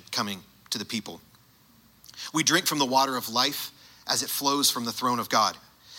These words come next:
Ezekiel had a very similar image. If you've got extra time and want some extra credit work, uh,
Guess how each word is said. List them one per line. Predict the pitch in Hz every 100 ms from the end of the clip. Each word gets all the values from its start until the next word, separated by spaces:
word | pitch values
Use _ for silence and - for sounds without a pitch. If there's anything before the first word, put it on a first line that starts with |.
| - -
Ezekiel | 135 185 202 170
had | 139 131
a |
very | 143 147
similar | - 170 156 143
image. | 143 127 123 - - -
If | 123
you've | 143
got | 151 139
extra | 151 - 131
time | - 135 151
and | 120
want | 123 -
some | 120
extra | 110 -
credit | - 123 127
work, | 131 - - - - -
uh, | 135 120